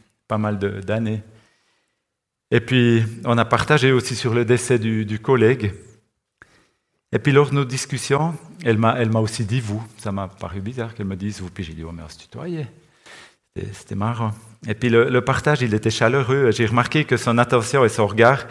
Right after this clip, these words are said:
étaient centrés sur ce que je disais, étaient centrés sur moi. Après cela, je suis allé faire mes achats. Et puis, peu à peu, une impression particulière grandissait en moi et qui avait pris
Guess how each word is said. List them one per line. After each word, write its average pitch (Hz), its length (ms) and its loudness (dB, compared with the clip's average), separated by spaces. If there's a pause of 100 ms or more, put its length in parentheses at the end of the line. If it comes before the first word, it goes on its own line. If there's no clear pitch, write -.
(360)
étaient 113 180 2
centrés 127 460 2
sur 123 220 -4
ce - 80 -12
que 127 120 4
je 107 80 0
disais, 143 520 0
étaient 104 160 -2
centrés 117 340 -2
sur 113 240 -6
moi. 117 200 -4 (1600)
Après 165 280 4
cela, 160 280 6
je 160 80 -2
suis 127 160 0
allé 113 180 4
faire 110 260 2
mes 110 220 0
achats. 156 400 0 (380)
Et 117 120 -2
puis, 113 160 -4
peu 175 220 4
à 160 60 4
peu, 185 320 2
une 123 140 0
impression 131 440 2
particulière 123 680 2
grandissait 117 500 2
en 113 140 4
moi 117 300 2 (800)
et 113 80 0
qui 131 120 2
avait 120 200 6
pris 185 480 -2